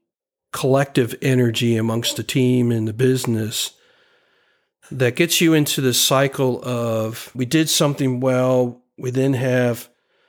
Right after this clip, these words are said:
pride, which creates emotional energy, which is motivating the, the people in the team or the business to work harder,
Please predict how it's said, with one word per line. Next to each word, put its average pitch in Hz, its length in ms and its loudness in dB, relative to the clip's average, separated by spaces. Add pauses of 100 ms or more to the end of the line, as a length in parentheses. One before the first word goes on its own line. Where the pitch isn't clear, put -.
(180)
pride, 139 520 2
which 127 240 0
creates 127 400 0
emotional 123 560 0
energy, 131 720 2
which 120 240 -2
is 113 160 -6
motivating 127 960 2
the, 123 120 -8 (200)
the - 80 -20
people 131 300 -2
in 120 60 0
the 113 80 -2
team 175 360 2
or 127 60 4
the 120 80 0
business 131 400 0
to 120 100 -6
work 110 240 -6
harder, 131 640 2